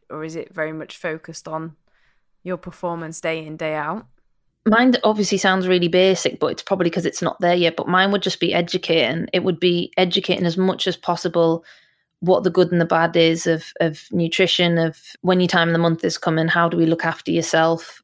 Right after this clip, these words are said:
Speaker 2: Um, but I think that's the experts like James coming in, speaking to us and, and giving us the, the knowledge that we need to become better athletes. I guess that's,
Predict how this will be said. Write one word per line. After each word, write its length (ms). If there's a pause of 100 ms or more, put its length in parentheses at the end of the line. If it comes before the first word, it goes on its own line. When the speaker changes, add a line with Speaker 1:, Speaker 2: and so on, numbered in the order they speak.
Speaker 2:
Um, 720
but 100
I 60
think 280
that's 280
the 140
experts 760
like 200
James 360
coming 280
in, 260 (360)
speaking 440
to 180
us 200
and, 300
and 160
giving 240
us 200
the, 460 (440)
the 80
knowledge 420
that 160
we 160
need 440
to 560
become 340
better 240
athletes. 720 (240)
I 100
guess 280
that's, 460